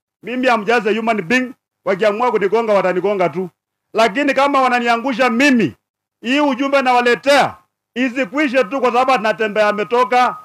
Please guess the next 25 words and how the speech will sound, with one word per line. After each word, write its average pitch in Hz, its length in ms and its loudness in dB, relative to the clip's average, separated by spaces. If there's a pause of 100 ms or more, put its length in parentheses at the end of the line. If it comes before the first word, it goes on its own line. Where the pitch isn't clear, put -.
amemalizwa, 208 680 -2
sio 226 100 -2
amepelekwa 208 460 -2
wapi. 208 420 0 (300)
Hii 247 180 -4
ujumbe 262 500 0
endelee, 240 400 2
maana 247 220 0
itakuja 240 320 0
kuokoa 226 260 2
watoto 220 300 -2
wetu 247 240 2
na 220 100 0
wajukuu 208 440 0
wetu. 170 340 2 (440)
Tusipobadilika, 254 1120 0 (1600)
tusipobadilika 262 1000 2
watu 247 320 4
wetu 262 240 2
tumekwisha. 214 760 -2 (640)
I'm 247 120 0
telling 269 340 2
you 262 60 -6
the 233 120 2
truth. 226 260 0